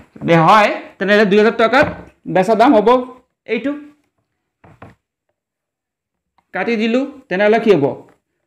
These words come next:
ছিক্সটিন কেৰি ওৱান, ওৱান টু ইনটু ওৱান টু, ইয়াত জিৰ টো ইয়াত বহিলে।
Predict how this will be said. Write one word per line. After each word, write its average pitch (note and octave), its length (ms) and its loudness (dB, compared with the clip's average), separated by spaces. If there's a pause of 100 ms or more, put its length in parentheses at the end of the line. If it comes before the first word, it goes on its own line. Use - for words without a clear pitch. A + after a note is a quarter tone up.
(240)
ছিক্সটিন G#3 420 0 (180)
কেৰি G3 240 2 (380)
ওৱান, F#3+ 340 4 (2250)
ওৱান F#3 280 -6 (420)
টু F3+ 100 -6
ইনটু F3+ 260 2
ওৱান F3 220 4 (280)
টু, A3 120 6 (600)
ইয়াত D#3 240 2
জিৰ C#3+ 240 0 (120)
টো G3 100 2 (140)
ইয়াত C3+ 300 0
বহিলে। B2 260 -12